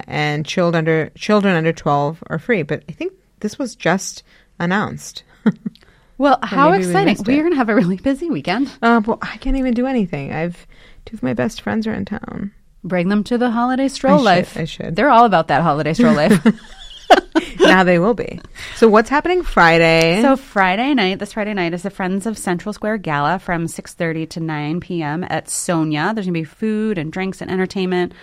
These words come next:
Speaker 2: um, all for a great cause, which is to support, um, all the great work that's happening here in Central Square, the mural,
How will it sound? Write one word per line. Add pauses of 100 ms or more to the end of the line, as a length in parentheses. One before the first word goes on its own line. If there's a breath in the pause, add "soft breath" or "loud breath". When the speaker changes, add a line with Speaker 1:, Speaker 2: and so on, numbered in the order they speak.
(240 loud breath)
Speaker 2:
um,
all
for
a
great
cause,
which
is
to
support, (200)
um,
all
the
great
work
that's
happening
here
in
Central
Square,
the
mural,